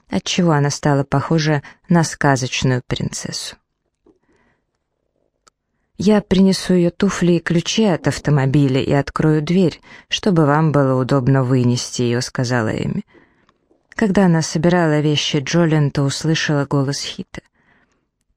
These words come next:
"Я спросил Лулу, кто такой Питер". Эми выпрямилась, держа в руке сандалии на высоком каблуке. Что она ответила? Она не ответила,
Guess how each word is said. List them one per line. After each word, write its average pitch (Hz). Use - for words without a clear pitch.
"Я 196
спросил 170
Лулу, 156
кто -
такой 165
Питер". -
Эми 220
выпрямилась, 190
держа 165
в 151
руке 156
сандалии 151
на 170
высоком 143
каблуке. 135
Что 165
она 147
ответила? 135
Она 147
не 143
ответила, 175